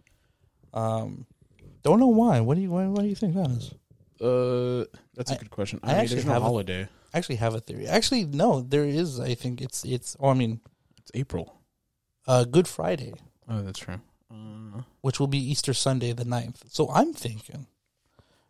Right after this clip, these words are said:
Speaker 1: because, you know, children typically don't have any pull and say-so of what they do, especially around, like, <laughs> holidays.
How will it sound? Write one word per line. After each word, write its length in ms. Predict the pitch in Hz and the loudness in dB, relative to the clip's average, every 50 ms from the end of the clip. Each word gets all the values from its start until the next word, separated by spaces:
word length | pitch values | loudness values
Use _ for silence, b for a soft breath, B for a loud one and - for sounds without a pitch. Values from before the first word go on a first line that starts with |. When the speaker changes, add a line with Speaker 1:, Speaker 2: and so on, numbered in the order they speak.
| _ - | _ -14
Speaker 1:
because, 360 | 135 - - 131 127 123 - - - | -8 -2 -2 -2 0 -2 -4 -4 -2
you 100 | 151 135 | 0 0
know, 180 | 120 117 120 117 | 0 0 -4 -6
children 320 | - - 139 117 117 120 120 | -4 -2 -2 -2 -2 -4 -6
typically 360 | - 123 123 120 - - 113 | -8 -8 -10 -8 -8 -6 -4
don't 180 | 120 120 120 | -2 -2 0
have 180 | 110 120 113 113 | 2 2 2 2
any 140 | 117 113 110 | 2 0 -2
pull 300 | 107 - - 127 113 117 | -4 -4 -2 -2 -2 -2
and 100 | 113 113 | -4 -2
say-so 440 | - - 120 117 117 - 117 117 117 | 0 0 0 0 0 -2 -2 -2 -2
of 100 | 113 120 | -4 -2
what 160 | 120 123 117 - | -2 -2 -2 -2
they 200 | 120 113 113 113 | -2 -2 -2 -4
do, 360 | 110 - 123 120 120 117 113 | -4 -2 0 0 0 0 -2
especially 360 | 110 - 127 113 - 123 113 | -2 -2 -2 -2 -2 -2 -4
around, 280 | 113 110 110 110 110 110 | -2 -2 -2 -4 -4 -6
like, 160 | 120 117 - | -6 -4 2
<laughs> 0 | |
holidays. 800 | - 131 120 139 214 202 226 226 - - - 440 - - - | 4 6 8 8 10 10 8 6 6 2 -4 -6 -8 -10 -12